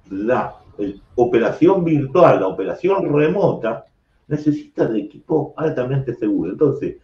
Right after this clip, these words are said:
en el curso que yo estoy impartiendo, desde el primer momento, ya, eh, ni bien aprendimos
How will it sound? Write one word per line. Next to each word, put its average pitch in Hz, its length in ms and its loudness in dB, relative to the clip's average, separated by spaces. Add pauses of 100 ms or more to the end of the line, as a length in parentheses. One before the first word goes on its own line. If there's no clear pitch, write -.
(280)
en 123 180 -2
el 135 160 0
curso - 720 2 (480)
que 123 100 -2
yo 151 120 2
estoy 151 180 2
impartiendo, 175 840 2
desde 123 260 4
el 113 120 -2
primer 131 520 0
momento, 170 840 -2 (360)
ya, - 420 2
eh, 117 220 2
ni 131 200 2
bien 160 280 4
aprendimos 117 840 0